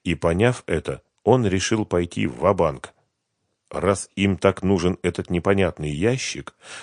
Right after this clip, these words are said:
пусть заплатят деньги» пусть заплатят ему пятьдесят тысяч,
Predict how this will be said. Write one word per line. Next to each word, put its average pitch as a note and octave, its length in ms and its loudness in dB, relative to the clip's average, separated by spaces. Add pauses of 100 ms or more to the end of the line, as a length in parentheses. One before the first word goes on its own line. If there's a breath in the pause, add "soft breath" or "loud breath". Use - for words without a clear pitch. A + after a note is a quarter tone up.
(160 loud breath)
пусть C#3 320 0
заплатят E2+ 560 0
деньги» D#2 420 -4 (300)
пусть A2 320 -2
заплатят G#2 640 0
ему G#2+ 320 0
пятьдесят E2+ 720 0
тысяч, - 480 0